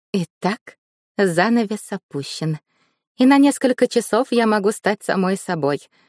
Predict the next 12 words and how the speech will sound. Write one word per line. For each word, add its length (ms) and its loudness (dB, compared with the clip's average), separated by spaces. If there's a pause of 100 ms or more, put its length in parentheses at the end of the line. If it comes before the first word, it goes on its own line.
(380)
Хотя 300 -2
я 180 2
не 120 4
уверена, 540 0
что 280 -4
актрисы 540 -6 (420)
когда-нибудь 640 2
прекращают 760 -2
играть 380 -6
роли. 320 -12 (640)
Не 240 4
поднимаясь, 840 2